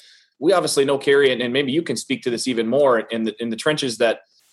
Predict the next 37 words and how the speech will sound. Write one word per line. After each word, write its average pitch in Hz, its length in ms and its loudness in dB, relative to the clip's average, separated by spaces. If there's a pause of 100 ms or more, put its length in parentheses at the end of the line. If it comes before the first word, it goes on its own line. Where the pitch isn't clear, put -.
you, 110 100 -6
you 135 240 0
have 147 640 0
assets 135 360 0
under 120 140 0
management, 104 380 0
millions 175 340 2
of 151 80 0
dollars 127 400 2
assets 113 380 -4
under 104 160 -6
management. 87 500 -6
So 127 140 -4
you 151 120 2
deal 135 280 2
with, 117 240 0 (300)
you 98 80 -8
know, 95 60 -6
you, 104 140 -2
you've 110 200 -4
got 113 200 0
your 110 80 -2
blueprints 117 560 -2
of 98 140 -2
your 98 100 -4
qualifieds, 113 760 0
your 98 100 -2
nons. 127 760 -4
Well, 147 380 2 (440)
there's 170 180 -2
a 170 40 4
lot 170 200 2
of 170 80 2
advisors 147 500 0
out 120 200 0
there 120 260 2
that, 110 340 0